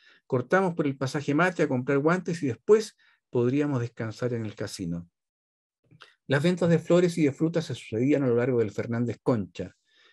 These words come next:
embalsamando la atmósfera en una confusión de olores, vaguedades de violetas precoces, las primeras de la estación, agrio de piña,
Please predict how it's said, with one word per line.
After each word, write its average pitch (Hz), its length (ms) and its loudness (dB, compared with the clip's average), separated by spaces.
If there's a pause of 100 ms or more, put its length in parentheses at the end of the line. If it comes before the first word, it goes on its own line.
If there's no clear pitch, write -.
(320)
embalsamando 101 920 -2
la 98 80 0
atmósfera 120 540 -4
en 117 80 -4
una 147 180 -6
confusión 127 540 -4
de 123 80 0
olores, 117 540 2 (540)
vaguedades 104 680 0
de 98 80 -4
violetas 101 420 -6
precoces, 117 840 -6 (600)
las 90 160 -6
primeras 120 360 -2
de 117 80 0
la 107 60 -4
estación, 107 640 -2
agrio 160 300 0
de 147 120 2
piña, 117 520 -2